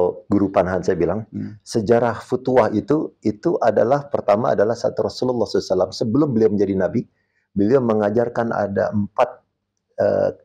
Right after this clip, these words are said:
Speaker 1: di antaranya ada Sayyidina Ali, tapi s-, yang tiga lagi, eh, tidak disebut namanya, bukan empat sahabat, tapi satu ini seharusnya Sayyidina Ali, masa beliau
Speaker 2: Hmm.
Speaker 1: masih, masih kecil.
Speaker 2: Hmm.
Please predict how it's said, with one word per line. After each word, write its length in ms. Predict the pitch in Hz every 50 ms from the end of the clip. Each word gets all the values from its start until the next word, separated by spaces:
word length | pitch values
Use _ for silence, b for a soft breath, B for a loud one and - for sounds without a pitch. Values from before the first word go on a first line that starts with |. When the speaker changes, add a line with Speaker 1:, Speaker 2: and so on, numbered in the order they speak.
| _ _ _ _ _ _ _ _ _
Speaker 1:
di 180 | - 123 113 123
antaranya 460 | 107 98 101 101 104 101 127 139 117
ada 80 | 101 98
Sayyidina 380 | - 113 104 104 98 101 98 95
Ali, 160 | 98 117 123
tapi 240 | - 123 - - 117
s-, 160 | - - -
yang 220 | 107 101 104 113 -
tiga 220 | - 113 107 110
lagi, 380 | 104 107 117 123 135 123 - - - _ _ _ _ _ _ _ -
eh, 180 | - 98 95 92
tidak 220 | - 107 101 104 95
disebut 320 | 85 - 110 101 107 92
namanya, 400 | 90 87 82 82 85 90 107 117 B B B B B B
bukan 280 | _ 95 82 - 107 95
empat 160 | 87 - 90 -
sahabat, 300 | 104 110 101 - - -
tapi 160 | 87 87 107
satu 320 | - - - - - 117
ini 80 | 113 120
seharusnya 280 | 117 - 110 95 113 -
Sayyidina 280 | 98 87 95 95 92
Ali, 140 | 85 82 -
masa 240 | - 90 87 - -
beliau 200 | 110 98 104 104
Speaker 2:
Hmm. 80 | 95 95
Speaker 1:
masih, 260 | 92 87 101 98 95 -
masih 200 | 82 87 - -
kecil. 260 | - - 120 87 -
Speaker 2:
Hmm. 380 | - 117 101 85 104 107 98